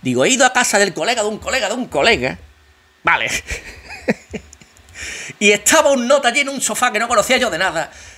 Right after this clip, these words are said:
Y le digo, "Y yo, eres más vago que el doctor". Y dice el nota, "Sí.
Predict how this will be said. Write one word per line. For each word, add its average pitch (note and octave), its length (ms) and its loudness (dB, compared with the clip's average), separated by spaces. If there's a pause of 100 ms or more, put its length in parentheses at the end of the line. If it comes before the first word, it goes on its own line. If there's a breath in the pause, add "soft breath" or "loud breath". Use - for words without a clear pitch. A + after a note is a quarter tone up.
(200 loud breath)
Y B3 140 4
le G#3 100 4
digo, D#3 400 0 (220)
"Y A3+ 140 0
yo, A3+ 280 -2 (160)
eres A3+ 260 4
más A3+ 280 4
vago A#3+ 520 2
que A#3+ 140 2
el G3 100 6
doctor". F3+ 480 -2 (420 soft breath)
Y C4+ 140 4
dice D4+ 280 4
el B3+ 80 0
nota, G#3+ 400 2
"Sí. C#4+ 420 0